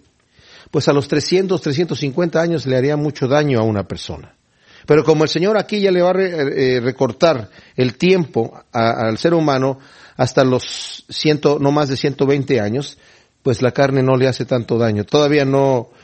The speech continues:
no es tan severo el daño como para que lo perjudique. Entonces el Señor permite en este momento comer. Dice, "Pero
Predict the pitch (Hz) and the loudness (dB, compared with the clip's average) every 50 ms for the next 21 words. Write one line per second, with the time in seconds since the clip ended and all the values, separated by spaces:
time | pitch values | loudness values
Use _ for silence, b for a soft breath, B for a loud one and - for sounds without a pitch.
0 | b b b b 135 127 127 131 131 139 143 147 143 - - - 139 123 117 107 | b b b b -4 0 2 4 4 4 4 2 0 -2 -2 0 2 2 2 0
1 | - - 123 107 123 123 123 127 131 127 135 113 110 110 107 127 123 123 127 135 | 0 0 0 2 2 2 2 0 0 -2 -2 -4 -4 0 0 2 2 2 2 0
2 | 143 139 - 117 107 104 98 - 107 101 104 101 - - - 107 101 98 95 92 | 0 -2 -2 -2 -2 -2 -2 -2 -4 -2 -4 -6 -6 -8 -6 -4 -4 -4 -6 -8
3 | - b b b b 113 104 104 104 92 107 110 113 113 120 - 175 151 175 156 | -12 b b b b -4 -2 -2 -2 -2 0 0 0 0 0 -2 -2 -2 -2 -2
4 | 139 143 151 160 170 165 - 156 151 170 202 233 208 - 214 214 214 B B B | -2 0 2 2 2 2 2 2 2 2 0 0 0 0 0 0 -2 B B B
5 | B B - 135 170 170 - 190 160 143 139 151 160 156 - 156 123 123 131 135 | B B 2 2 2 4 4 2 2 4 2 2 0 0 -2 -2 0 2 0 0
6 | 127 131 143 175 - - 175 - 156 143 135 - | 0 0 0 0 2 2 2 4 4 4 4 0